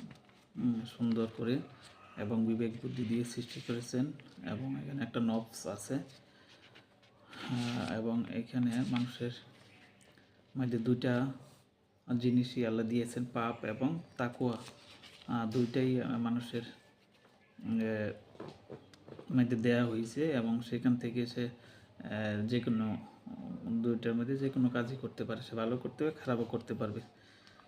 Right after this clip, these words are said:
হ্যাঁ, আর যে নফসকে কন্ট্রোল করতে পারবে, ভালো কাজে ব্যবহার করতে পারবে, সে সফল হবে। আর যে, আহ, নফস, আহ, নফসের অধীনে চলে যাবে, আহ, খারাপ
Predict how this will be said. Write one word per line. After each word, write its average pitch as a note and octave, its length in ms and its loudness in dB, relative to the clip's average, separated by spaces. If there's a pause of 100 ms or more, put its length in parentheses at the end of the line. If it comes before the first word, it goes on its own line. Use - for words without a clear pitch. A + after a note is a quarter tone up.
(320)
হ্যাঁ, C3+ 140 6
আর A#2 80 4
যে A#2+ 340 4
নফসকে A#2+ 520 2
কন্ট্রোল B2+ 400 2
করতে B2 280 0
পারবে, B2 280 2 (180)
ভালো A2+ 220 2
কাজে A#2+ 220 0
ব্যবহার B2 300 2
করতে B2+ 260 -4
পারবে, C3+ 240 2
সে C3+ 180 -6
সফল C3 420 0
হবে। D#3+ 200 0
আর B2+ 100 0
যে, A#2+ 260 0
আহ, - 800 -4
নফস, - 340 0 (1400)
আহ, B2+ 320 2
নফসের A#2 560 0 (840)
অধীনে C3+ 380 6
চলে C3+ 320 4
যাবে, B2 300 2
আহ, - 640 -6
খারাপ C3 240 0